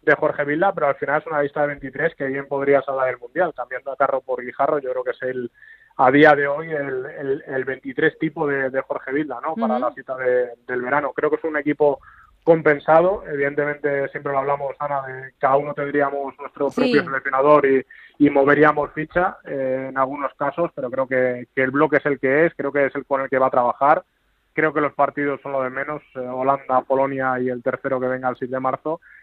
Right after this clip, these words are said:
Speaker 1: y creo que lo importante en esta concentración va a ser trabajar, ajustar algunas piezas y sobre todo dar confianza y reciclar a esas jugadoras que, que quizá no se sienten titulares, pero que viéndose en la lista veintitrés creo que la ilusión está asegurada.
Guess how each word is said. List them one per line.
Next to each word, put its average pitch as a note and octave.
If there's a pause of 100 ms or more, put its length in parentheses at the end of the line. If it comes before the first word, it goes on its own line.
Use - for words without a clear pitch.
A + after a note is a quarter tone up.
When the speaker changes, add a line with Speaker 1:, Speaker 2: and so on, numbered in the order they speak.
(160)
Speaker 1:
y D3
creo C#3+
que C#3+
lo C#3+
importante C#3
en C3+
esta C3+
concentración C3
va B2+
a -
ser B2
trabajar, D3
ajustar C#3
algunas C3
piezas F3 (340)
y C#3+
sobre B2+
todo C3+
dar C3+
confianza C#3
y C3
reciclar C3
a C#3
esas C3
jugadoras B2+
que, C3 (440)
que C#3+
quizá C#3+
no E3+
se D#3+
sienten E3+
titulares, D#3
pero C#3
que C3
viéndose C#3+
en C#3+
la C#3+
lista C#3
veintitrés C#3
creo C3+
que C3+
la C3
ilusión B2+
está C3+
asegurada. G#2+